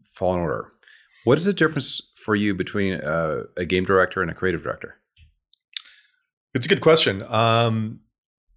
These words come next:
Speaker 2: I, you know, at Respawn, game director is pretty much, um, Vince allows us to kind of define those as we want.
Speaker 1: Okay.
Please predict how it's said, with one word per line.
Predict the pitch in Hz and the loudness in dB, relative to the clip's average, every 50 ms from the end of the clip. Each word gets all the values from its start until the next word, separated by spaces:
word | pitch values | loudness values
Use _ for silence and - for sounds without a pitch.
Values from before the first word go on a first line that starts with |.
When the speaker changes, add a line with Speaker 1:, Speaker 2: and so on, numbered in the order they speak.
| _ _ - | _ _ 0
Speaker 2:
I, | 113 123 131 139 139 135 - - - | 2 4 6 6 4 4 2 -4 -8
you | - 120 | -2 0
know, | 127 123 127 - - | 2 2 2 0 2
at | - 123 107 - - - - - | 2 2 2 2 -4 -12 -8 0
Respawn, | 143 143 214 202 - - 180 143 131 123 117 107 98 | 2 2 2 2 2 2 4 4 6 6 4 4 2
game | 92 110 110 113 | 2 0 0 2
director | 95 101 104 107 104 104 - 110 | 2 2 4 4 2 2 0 0
is | 95 85 | -2 -2
pretty | - - - 117 113 | -2 -4 -4 -2 0
much, | 101 98 95 - - - - - - _ _ _ _ _ _ _ _ _ _ _ _ _ _ _ _ - - - _ _ _ _ _ _ _ | 2 2 2 2 0 -4 -6 -8 -14 _ _ _ _ _ _ _ _ _ _ _ _ _ _ _ _ -20 -20 -20 _ _ _ _ _ _ _
um, | - 95 95 92 90 87 87 98 - - - 104 | -10 -8 -6 -6 -6 -8 -10 -12 -14 -18 -20 -20
Vince | 92 95 98 113 123 131 135 - - - - - - - - - _ _ _ _ _ - | -20 -6 0 0 2 2 2 2 2 2 4 4 4 4 2 -2 _ _ _ _ _ 0
allows | 113 104 104 104 104 101 101 107 107 104 90 | 2 4 4 4 4 6 6 4 4 4 2
us | 107 95 - - | 0 0 0 -2
to | - 95 | -4 -6
kind | - - 98 92 | -4 -4 -6 -6
of | 87 | -6
define | 78 - - - 101 90 92 92 | -6 -10 -6 -4 -2 -2 -2 -4
those | 90 90 85 82 85 | -6 -6 -6 -4 -4
as | 92 82 71 | -6 -6 -6
we | 82 87 82 | -8 -10 -8
want. | 78 80 85 90 104 - - _ _ _ _ | -6 -6 -4 -4 -4 -6 -8 _ _ _ _
Speaker 1:
Okay. | - 95 - 92 - | -6 -2 -2 -2 -4